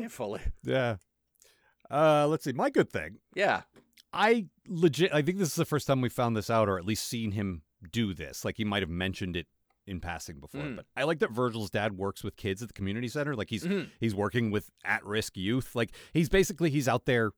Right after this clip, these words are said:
Speaker 2: trying to stop kids from being in gangs and stuff.
Speaker 1: Yeah.
Speaker 2: Like, I, I am all, I've said this from the beginning of this show.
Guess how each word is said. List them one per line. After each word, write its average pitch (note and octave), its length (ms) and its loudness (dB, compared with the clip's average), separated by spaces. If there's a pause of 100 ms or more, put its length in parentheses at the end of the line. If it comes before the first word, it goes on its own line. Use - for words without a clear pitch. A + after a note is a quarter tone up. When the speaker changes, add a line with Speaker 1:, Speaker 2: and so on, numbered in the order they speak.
(400)
Speaker 2:
trying G2 480 -2
to G#2 160 -4
stop - 460 -6
kids G2 220 -2
from F2+ 140 -4
being E2 180 -4
in D#2 100 -6
gangs D2 320 -8
and C2+ 120 -14
stuff. - 300 -16 (140)
Speaker 1:
Yeah. E3+ 220 4 (260)
Speaker 2:
Like, B2 240 0 (540)
I, C3 280 2 (240)
I C#3+ 160 2
am D3+ 160 4
all, C#3 220 4
I've A#2+ 180 0
said B2+ 200 0
this A2+ 140 -4
from A#2+ 180 -2
the G#2+ 60 -2
beginning A2 340 -2
of F2 100 -6
this G2+ 180 -4
show. E2+ 460 -8